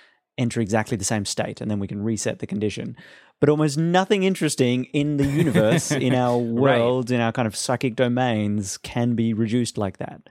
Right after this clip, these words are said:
Speaker 1: So instead, we're left with just this incredibly crude set of, you know, scientific rational tools that doesn't seem to get to the heart of anything that anyone is really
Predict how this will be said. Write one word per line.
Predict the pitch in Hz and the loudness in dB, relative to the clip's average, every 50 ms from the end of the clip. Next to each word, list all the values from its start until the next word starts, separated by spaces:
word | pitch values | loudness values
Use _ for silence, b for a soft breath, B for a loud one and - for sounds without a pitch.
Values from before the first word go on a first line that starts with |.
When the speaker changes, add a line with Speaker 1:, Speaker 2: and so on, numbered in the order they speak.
| B B B B B B B B B _ | B B B B B B B B B _
Speaker 1:
So | - - 120 | -2 -2 0
instead, | 117 107 - 135 117 | 0 2 2 2 2
we're | 104 110 107 | 2 2 0
left | 107 104 101 - | 0 0 -2 -2
with | 117 95 | -4 -4
just | - 110 104 - | -4 -6 -6 -6
this | 113 98 - | -6 -6 -6
incredibly | 117 104 - 127 117 101 104 | -6 -4 -2 -2 -2 -2 -4
crude | - - - 127 117 110 98 | -6 -6 -4 -2 -2 -2 -2
set | - - 113 101 | -2 -2 0 0
of, | 101 95 90 87 | -2 -2 -4 -6
you | - 107 | -6 -6
know, | 92 92 | -6 -6
scientific | 95 - - 107 104 98 107 - 110 - - | -6 -6 -6 -6 -6 -6 -6 -8 -8 -6 -4
rational | 117 104 104 104 - - 104 98 | -2 -2 -2 -2 -4 -6 -6 -4
tools | - - 117 104 98 95 92 | -4 -4 -4 -4 -4 -6 -8
that | 113 110 | -6 -4
doesn't | - 120 113 120 117 | -4 -2 -2 -4 -4
seem | 120 - 123 117 113 107 | -4 -4 -4 -4 -4 -4
to | - | -4
get | - - - - | -6 -6 -6 -6
to | 120 | -6
the | 104 101 | -6 -4
heart | 92 113 110 107 101 | -2 -2 -2 0 0
of | - 113 110 98 92 - b b b b b b b b b b _ _ | -2 -2 -4 -4 -6 -10 b b b b b b b b b b _ _
anything | - 190 175 170 170 151 165 160 156 156 | 0 2 2 2 2 2 0 0 2 2
that | 143 120 | 2 2
anyone | 127 127 127 123 123 120 | 2 2 2 0 0 0
is | 107 101 | -2 -2
really | 104 120 120 113 110 101 101 104 | 0 0 0 0 0 -2 -4 -6